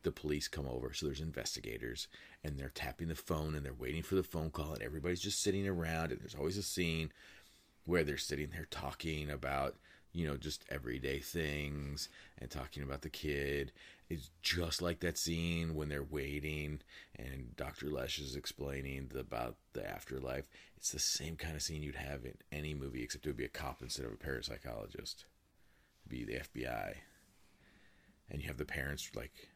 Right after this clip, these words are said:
making a stand and refusing to leave without their child. It really is. It's a terrifying kidnapping movie from a parent's perspective. I see it completely differently now. It's very funny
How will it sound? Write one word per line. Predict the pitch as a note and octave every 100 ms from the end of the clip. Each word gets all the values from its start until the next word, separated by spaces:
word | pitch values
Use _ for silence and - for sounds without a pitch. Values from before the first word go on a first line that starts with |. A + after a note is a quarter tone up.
| -
making | - C#2 D#2
a | C#2+
stand | - C#2 C#2+
and | C2
refusing | A#1 - C#2 C2+
to | C#2
leave | B1+ C2 C#2
without | B1 B1+
their | C2+
child. | C2+ B1+ C#2 C2+ - - - - - - -
It | C#2+
really | G2+ G2+ F#2
is. | D#2+ -
It's | E2 -
a | E2 B1 - - -
terrifying | - - D#3 B2+ G2+ F#2 D#2 C#2+ C2 - - - - - - - -
kidnapping | - C3+ E2+ C#2+ A1+ G#1
movie | G#1 G1+ G1+
from | - C#2+
a | A1
parent's | - G2+ D#2+
perspective. | - - - - - G1+ - - - _
I | F2
see | - G2+
it | -
completely | D#2+ - B2 G2+
differently | E2+ F#2 C2 C2
now. | C2 A1+
It's | A#1
very | G#1+ F#2+ G#2+
funny | - D#2+ A#1 -